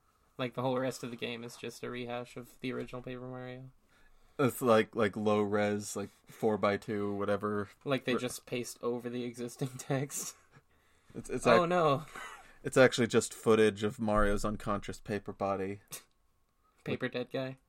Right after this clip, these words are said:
Speaker 2: Yeah, <laughs> which is an inside joke that no one else gets. Yeah, that,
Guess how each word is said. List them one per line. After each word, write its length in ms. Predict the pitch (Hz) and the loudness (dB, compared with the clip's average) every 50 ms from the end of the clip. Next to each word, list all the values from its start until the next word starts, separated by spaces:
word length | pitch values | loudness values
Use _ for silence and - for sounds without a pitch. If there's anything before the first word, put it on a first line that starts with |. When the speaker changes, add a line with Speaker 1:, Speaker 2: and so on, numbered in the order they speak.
| _ _ _ _ | _ _ _ _
Speaker 2:
Yeah, 280 | 117 110 104 226 - - - | 0 2 2 2 0 0 -2
<laughs> 80 | - - | -4 -4
which 200 | 120 107 - 123 | -4 -2 0 0
is 380 | 110 107 104 - - - - _ _ _ _ _ _ _ - | 0 0 -2 -6 -8 -10 -14 _ _ _ _ _ _ _ -12
an 100 | 135 120 | -6 -4
inside 520 | 135 131 120 113 - - 127 117 110 101 | 0 0 0 0 2 4 4 4 4 2
joke 580 | - 120 113 110 104 101 - - - - - - - - - - - - - - - | 2 4 4 4 4 2 -2 -10 -14 -14 -16 -14 -14 -14 -14 -14 -14 -14 -14 -4 -2
that 160 | 123 - - - - - | -2 -2 -2 -6 -12 -4
no 200 | - 165 156 139 | 0 2 4 4
one 140 | 123 117 110 | 4 4 2
else 220 | 104 101 - - - | 2 2 0 -4 -4
gets. 560 | - 104 104 - - - - - - - - - - - - - - - - - - - - - | -4 -4 -4 2 6 6 8 8 6 4 0 -4 -6 -8 -8 -10 -10 -12 -16 -18 -20 -20 -18 -4
Yeah, 140 | - 160 156 | 2 4 4
that, 160 | 156 247 - | 4 2 0